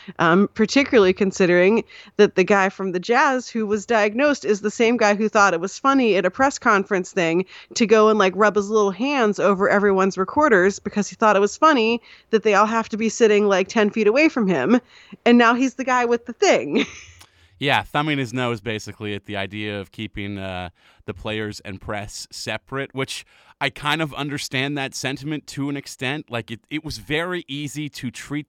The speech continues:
Speaker 2: this as an overblown overreaction as recently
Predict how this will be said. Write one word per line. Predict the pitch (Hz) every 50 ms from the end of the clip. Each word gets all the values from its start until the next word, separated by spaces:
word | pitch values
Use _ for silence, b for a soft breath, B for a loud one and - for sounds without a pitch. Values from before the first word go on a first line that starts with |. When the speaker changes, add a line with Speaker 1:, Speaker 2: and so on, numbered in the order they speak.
| _
Speaker 2:
this | - 131 127 123 - - - b b b b b
as | b 101 104 -
an | 113 110 - _
overblown | - 143 165 165 147 165 160 131 107 135 139 139 139 143 143 139 - -
overreaction | 120 143 139 131 143 135 131 127 117 110 107 107 110 107 - - 123 110 110 -
as | - 107 98 -
recently | 98 104 156 190 - - 180 175 104 165 165 170 170 156